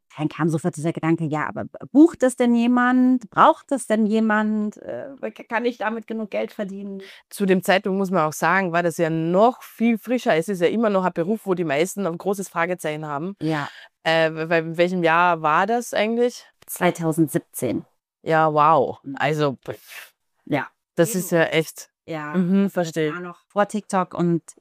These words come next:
Speaker 1: und da haben auch viele Firmen das noch gar nicht so
Speaker 2: Mhm.
Speaker 1: richtig gesehen als Potenzial. Also sie haben's einfach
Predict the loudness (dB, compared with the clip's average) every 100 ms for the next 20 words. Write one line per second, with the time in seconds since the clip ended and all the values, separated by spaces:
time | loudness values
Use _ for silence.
0 | -8 -6 0 -2 -2 -12 -14 -6 -4 -4
1 | -2 2 4 4 2 0 -2 -8 -4 0
2 | 2 0 -4 -4 -4 -4 -8 -8 -16 _
3 | _ -6 -4 -2 0 -2 -6 -8 -6 -6
4 | -6 -6 -12 -2 2 4 2 -2 0 0
5 | 0